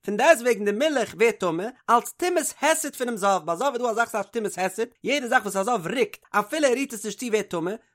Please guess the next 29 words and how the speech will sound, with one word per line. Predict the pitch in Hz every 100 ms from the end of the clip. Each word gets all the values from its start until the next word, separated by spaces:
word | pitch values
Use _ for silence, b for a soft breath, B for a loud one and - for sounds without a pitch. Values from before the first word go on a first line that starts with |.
| -
דו | 285
אויך, | 277 240 -
ער | 208 214
רוקט | - -
דיך | 226
דארט | 196 185 180
ביים | 185 185 -
עז, | 254 226 165
רוקט | 269 -
ער | 233
דיך | 185 - - -
דארט, | 226 -
פון | 214
ווי | 214
דער | 220
מילך | 247
קומט | - 240 240
ארויס, | 294 285 247 b b -
און | 262 262
ביי | 311
מילא | 285
דער | 254
מילך | 247 302 285 233
ווערט | 269 - -
אויך | 302 -
טמא | - 285 247 233
אלס | 226
טומאת | 240 233 -
חסד. | 190 -